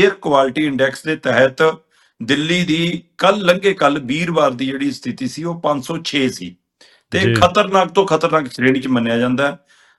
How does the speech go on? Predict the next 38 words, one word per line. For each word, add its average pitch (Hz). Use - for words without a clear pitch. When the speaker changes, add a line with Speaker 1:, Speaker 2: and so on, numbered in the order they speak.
Speaker 1:
ਦੁਨੀਆ 165
ਦੀ 196
ਹਵਾ 135
ਪ੍ਰਦੂਸ਼ਣ 165
ਨੂੰ 180
ਮਾਪਣ 156
ਵਾਲੀ 156
ਅੰਤਰਰਾਸ਼ਟਰੀ 170
ਜਿਹੜੀ, 160
ਅਹ, -
ਸੰਸਥਾ 139
ਹੈ, 165
ਆਈ 165
ਕਿਊ 196
ਏਅਰ, 170
Speaker 2:
ਜੀ, 113
ਜੀ। 110
Speaker 1:
ਉਹਦੀ 254
ਲਾਈਵ 185
ਰੈਂਕਿੰਗ 180
ਦੇ 170
ਵਿੱਚ 156
ਦਿੱਲੀ 139
ਦਾ 135
ਇਹ 139
ਰਿਕਾਰਡ 127
ਆਇਆ, 120
ਜਿਹੜਾ 156
ਦੁਨੀਆ 127
ਦਾ 131
ਸਭ -
ਤੋਂ 156
ਵੱਧ 131
ਪ੍ਰਦੂਸ਼ਣ 113
ਦੇ 110
ਮਾਮਲੇ 104
'ਚ 95
ਹੈ। 117